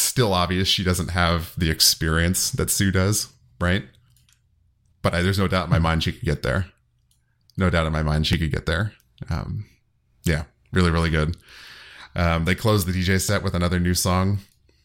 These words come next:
Speaker 1: We got some more lore. Paraphrasing again here, there's no correct answer for Metalverse. The, the story creates the next story, creates the next verse, and so on.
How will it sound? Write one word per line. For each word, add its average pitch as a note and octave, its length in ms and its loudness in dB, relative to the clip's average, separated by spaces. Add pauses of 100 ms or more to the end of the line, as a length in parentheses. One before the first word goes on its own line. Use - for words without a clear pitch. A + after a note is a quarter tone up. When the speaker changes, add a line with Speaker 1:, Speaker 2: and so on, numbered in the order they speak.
(800)
Speaker 1:
We G#2 100 2
got F2+ 200 -2
some G#2 160 2
more F#2 200 2
lore. F#2 460 0 (500)
Paraphrasing F2+ 640 0
again F2 340 0
here, F2+ 360 0 (220)
there's F#2+ 220 0
no F#2 180 2
correct F#2+ 360 -4
answer F2+ 300 0
for F#2 140 -4
Metalverse. F#2+ 840 0 (480)
The, F2 100 4
the F#2 240 -2
story F2+ 400 0
creates E2+ 340 -2
the F#2+ 60 0
next F2 220 0
story, F2 580 0
creates E2 380 -2
the F2+ 60 0
next E2 260 0
verse, E2+ 460 2
and F2 120 -4
so F2+ 260 0
on. F2+ 500 2